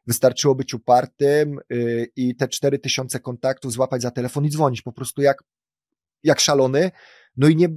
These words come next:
nie było szans, żeby z tak dużej grupy ludzi nie przebrać tych trzech procent, które kupią, no bo statystycznie mówią wszystkie badania, że trzem procent, nawet jak to jest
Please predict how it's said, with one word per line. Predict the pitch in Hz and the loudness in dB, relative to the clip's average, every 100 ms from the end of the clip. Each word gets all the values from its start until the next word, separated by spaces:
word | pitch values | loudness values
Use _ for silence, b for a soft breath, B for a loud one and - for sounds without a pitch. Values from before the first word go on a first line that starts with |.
| - - | -10 -4
nie | 160 175 | -2 0
było | 185 226 | 2 4
szans, | 185 202 190 | 4 2 -2
żeby | 180 175 | -2 -2
z | - | 2
tak | 196 185 | 0 0
dużej | 185 180 | -4 -2
grupy | 165 180 175 160 | 0 -2 -2 -4
ludzi | 147 156 135 147 180 | -2 0 0 -2 -6
nie | 175 | -6
przebrać | 175 - 165 180 214 | -2 0 2 2 0
tych | 170 | -4
trzech | - 196 - | -2 -2 0
procent, | 170 185 175 | -4 -4 -6
które | - 202 | 0 0
kupią, | - 165 180 | 0 -2 -2
no | 180 | -2
bo | 180 | -4
statystycznie | - 185 175 - 160 175 185 b b b b b b - | 0 0 -2 -4 -4 -2 -4 b b b b b b 0
mówią | 156 160 160 | 2 4 2
wszystkie | - - 165 | -2 -4 0
badania, | 151 147 160 | 2 2 -2
że | 151 | -4
trzem | 165 - 180 | -4 -4 -4
procent, | 170 165 170 | -4 -4 -4
nawet | 156 160 160 | -4 -4 -6
jak | 160 | -6
to | 160 | -4
jest | 139 - | -6 -8